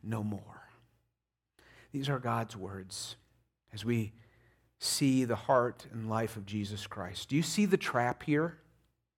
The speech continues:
See what's going on here? The law of Moses commanded that we stone her. What do you say? There's a trap that these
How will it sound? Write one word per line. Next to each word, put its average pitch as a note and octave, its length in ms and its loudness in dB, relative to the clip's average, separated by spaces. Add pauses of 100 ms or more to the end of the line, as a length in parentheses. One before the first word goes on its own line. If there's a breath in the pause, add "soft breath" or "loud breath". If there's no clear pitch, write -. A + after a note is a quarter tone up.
(680 soft breath)
See G3+ 160 6
what's A3 200 10
going G3+ 260 12
on E3+ 240 12
here? F3+ 380 8 (2000 soft breath)
The F#3 120 12
law A#3 340 12
of G3 120 8
Moses A3 680 12
commanded G#3 880 10 (840 soft breath)
that G#3 200 12
we A3 140 12
stone A#3+ 720 12
her. C3 380 12 (880 loud breath)
What F#3 340 12
do B3 80 10
you A#3 340 10
say? F3+ 360 12 (140 loud breath)
There's G3+ 200 12
a G#3+ 60 12
trap A#3 640 10
that F3+ 200 10
these G#3 460 10